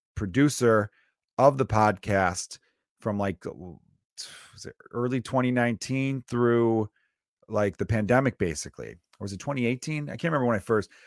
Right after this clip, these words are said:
I started the podcast in March twenty eighteen. I think I started to go to him in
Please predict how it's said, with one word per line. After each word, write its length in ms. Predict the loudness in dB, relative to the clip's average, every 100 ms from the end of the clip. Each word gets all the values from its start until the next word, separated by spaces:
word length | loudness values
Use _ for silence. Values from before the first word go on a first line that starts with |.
| -14
I 40 | -4
started 240 | -2 0
the 60 | 0
podcast 300 | 0 0 -2
in 80 |
March 300 | 2 4 2
twenty 240 | -2 -4 -2
eighteen. 320 | -4 -4 -4
I 80 | -6 -6
think 160 | -4
I 60 | -4
started 300 | 0 0 0
to 60 | 0
go 120 | 0
to 80 | 0
him 240 | -2 -2
in 220 | -4 -6